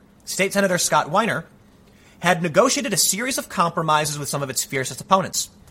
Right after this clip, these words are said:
Polls showed the measure to be widely popular. For the first time, something extraordinary looked possible.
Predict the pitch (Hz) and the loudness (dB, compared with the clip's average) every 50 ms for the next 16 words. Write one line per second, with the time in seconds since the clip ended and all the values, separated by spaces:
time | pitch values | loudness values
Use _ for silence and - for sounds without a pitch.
0 | - - - - 190 226 254 269 247 208 - - - 240 233 202 165 143 131 139 | -20 -20 2 6 8 8 8 8 6 0 -2 2 4 4 6 4 4 0 -4 -4
1 | 131 147 170 202 190 220 - - 214 190 214 208 170 127 139 139 180 165 185 202 | -2 0 0 0 0 -2 -4 -4 -4 -2 -2 -4 0 2 2 2 2 0 -4 -8
2 | - - 165 156 156 156 127 113 101 104 - - - - - - - - 120 123 | 0 2 2 2 2 0 -8 -8 -8 -10 -14 -20 -20 -20 -20 -18 -12 -8 -8 0
3 | - 190 226 214 - 202 175 170 170 165 156 - - - - - - - 185 196 | 4 4 4 4 4 4 4 4 2 0 -4 -10 -16 -20 -20 -12 -2 2 2 2
4 | 196 - 214 214 208 208 - - - 185 185 196 185 185 185 180 175 156 165 - | 4 2 0 0 0 0 -2 -4 0 2 2 2 2 2 0 0 0 -2 -4 -6
5 | - - 165 156 156 - 143 117 104 - | -2 2 2 2 2 0 -6 -8 -8 -10